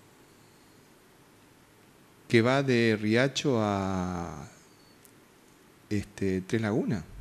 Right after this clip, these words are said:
Lo que se había anunciado de la pavimentación acá de la, es, eso, eso había prometido Macri. Olvidate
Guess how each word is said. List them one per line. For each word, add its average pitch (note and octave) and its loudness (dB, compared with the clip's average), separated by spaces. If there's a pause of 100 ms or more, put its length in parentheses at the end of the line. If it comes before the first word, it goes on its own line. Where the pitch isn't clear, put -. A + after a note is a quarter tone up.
(4000)
Lo A2+ 4
que G#2+ -2
se G#2+ -4
había B2 2
anunciado C3+ 4
de G#2 0 (100)
la G2+ -4
pavimentación G#2 -4
acá B2 0
de A2+ 2
la, G2 -4
es, D3 2
eso, B2+ 4 (260)
eso B2 0
había G#2 0
prometido G2 -2
Macri. F#2+ 0 (920)
Olvidate F#2 2